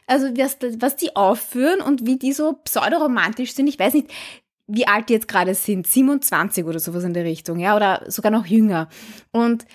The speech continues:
äh, also, ja, ich weiß nicht, ich weiß nicht, ich kann das gar nicht nacherzählen, wie grindig das ist, nämlich was mich daran so stört, aber sie sagt dann zum Beispiel, jetzt gibt's eine neue Cabin, ja, also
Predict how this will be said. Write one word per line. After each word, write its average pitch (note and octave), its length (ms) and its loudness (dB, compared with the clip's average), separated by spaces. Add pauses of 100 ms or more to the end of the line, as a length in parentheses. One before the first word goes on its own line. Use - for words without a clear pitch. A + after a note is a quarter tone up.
(580)
äh, A3+ 80 -6 (400)
also, B3+ 180 0 (800)
ja, B3+ 280 2 (100)
ich B3 80 -2
weiß B3+ 100 4
nicht, B3 320 -4 (460)
ich A#3 120 -8
weiß A#3+ 180 4
nicht, C4 180 -6
ich B3 120 -8
kann B3 160 -2
das D4 120 -4
gar A3 140 2
nicht C#4 200 -4
nacherzählen, C4+ 760 0 (1120)
wie C#4 220 4
grindig C4+ 460 4
das C#4 180 0
ist, D4 320 -2
nämlich C4+ 320 0 (220)
was - 180 2
mich E4 160 2
daran B3+ 300 0
so C4 160 -4
stört, A3 440 0
aber B3+ 340 0 (640)
sie C#4 420 0
sagt C#4 340 -4
dann C4+ 200 0
zum D#4 200 0
Beispiel, F3+ 460 2
jetzt A#3 160 0
gibt's B3+ 160 -4
eine C#4 120 0
neue A#3 200 2
Cabin, D#3+ 480 -4
ja, A#3 200 0
also C4+ 180 0